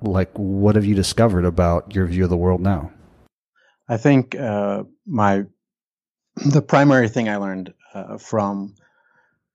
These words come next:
Speaker 2: the walk is just how small people are and how situational life really is. I mean, I met people around the world, uh, who, again, smarter than me,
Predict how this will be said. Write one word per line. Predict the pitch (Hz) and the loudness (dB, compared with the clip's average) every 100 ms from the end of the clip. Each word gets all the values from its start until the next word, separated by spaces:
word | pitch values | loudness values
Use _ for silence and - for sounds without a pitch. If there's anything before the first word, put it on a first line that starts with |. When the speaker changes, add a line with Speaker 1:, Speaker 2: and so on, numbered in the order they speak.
| _ _ _ | _ _ _
Speaker 2:
the | 147 135 | 2 2
walk | 110 104 101 - | 4 4 2 -2
is | 123 104 101 92 - - 254 139 | -2 -2 -2 -4 -8 -10 -12 -10
just | - 117 101 101 98 - - - 160 _ _ | -4 0 2 0 -4 -6 -8 -14 -20 _ _
how | - 113 | -2 0
small | 113 - 117 110 113 | 0 2 4 4 2
people | 117 117 113 | -2 -2 -2
are | 110 117 113 - _ _ _ - | 0 -2 -6 -16 _ _ _ -6
and | 117 104 98 | -4 -2 -2
how | 101 104 101 95 | 2 4 4 2
situational | - 107 101 107 - 101 98 95 85 - - _ _ _ _ _ _ _ _ _ - | -2 -2 0 0 0 -2 -2 -4 -8 -16 -20 _ _ _ _ _ _ _ _ _ -10
life | 165 104 101 90 - _ | 0 2 2 -2 -12 _
really | 117 107 101 95 | -4 0 0 0
is. | 92 107 - - _ - | -2 -8 -12 -16 _ -6
I | 98 | 0
mean, | 101 | 2
I | 101 | 4
met | 110 104 | 4 2
people | - 107 107 104 101 | -2 -2 -2 -2 -2
around | 113 104 101 101 | 0 2 2 2
the | |
world, | 98 98 95 90 95 _ _ _ - | 0 -2 -2 -6 -12 _ _ _ -14
uh, | 90 95 | -14 -10
who, | 95 104 101 101 95 _ _ _ | -6 -2 0 -2 -8 _ _ _
again, | 110 107 104 104 - - | 0 2 4 2 0 -6
smarter | - 123 110 107 | 0 4 6 4
than | 104 104 | 2 0
me, | 104 101 98 | 0 -2 -4